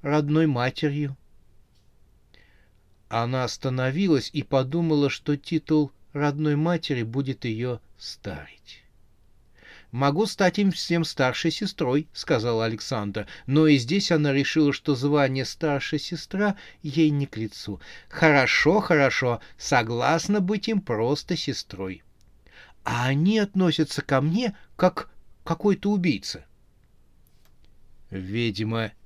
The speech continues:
хихикнула в кулачок. «Но ты ведь и есть убийца», сказала она привидению.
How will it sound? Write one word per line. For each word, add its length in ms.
хихикнула 840
в 100
кулачок. 680
«Но 680
ты 260
ведь 260
и 40
есть 420
убийца», 760
сказала 720
она 240
привидению. 800